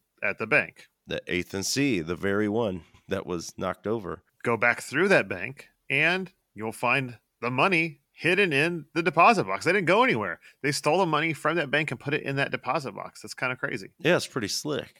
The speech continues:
Speaker 2: So you've got the clues, so you know it's big boys. So you head to the Club Ritz.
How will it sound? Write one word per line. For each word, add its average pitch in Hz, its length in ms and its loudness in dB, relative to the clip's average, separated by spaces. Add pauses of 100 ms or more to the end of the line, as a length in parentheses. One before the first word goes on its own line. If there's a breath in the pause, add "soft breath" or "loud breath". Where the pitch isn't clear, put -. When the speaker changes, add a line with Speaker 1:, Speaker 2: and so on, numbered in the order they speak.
(120)
Speaker 2:
So 98 500 0 (200)
you've 90 180 -8
got 120 200 4
the 127 80 -2
clues, 110 580 0 (120)
so - 180 -6
you 90 160 0
know 104 280 4
it's 98 140 -2
big 85 260 -4
boys. 87 280 0
So - 100 -4
you 98 120 0
head 104 240 0
to 95 240 0
the 95 100 -4
Club 120 380 -2
Ritz. - 720 -2